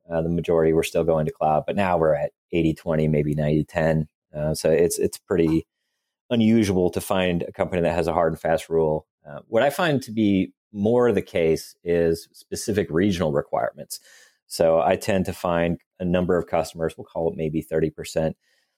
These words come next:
that have a, a specific place the data has to reside for usually, um, uh, legislative reasons or, you know, just regulations in general. And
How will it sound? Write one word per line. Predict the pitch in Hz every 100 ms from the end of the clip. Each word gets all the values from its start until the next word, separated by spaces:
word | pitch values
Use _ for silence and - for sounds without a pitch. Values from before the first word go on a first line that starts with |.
| _
that | - 82
have | 95 87 85 78 - _ -
a, | 82 80
a | 90
specific | - 101 - 92 -
place | 95 92
the | -
data | 87 85
has | 85 82
to | -
reside | 80 78 85 95 113
for | 107 82 80 76 76 71
usually, | - 90 78 78 76 85 _
um, | 80 76 73 73 _ _ _ - - _ _ _ _
uh, | 82 76
legislative | 82 87 92 95 95 92
reasons | 95 90 92 85 85 80
or, | 71
you | 76
know, |
just | 76 80 -
regulations | 82 78 76 76 76 78 78 -
in |
general. | 76 87 80 80 78 _ _ _
And | 87 85 85 82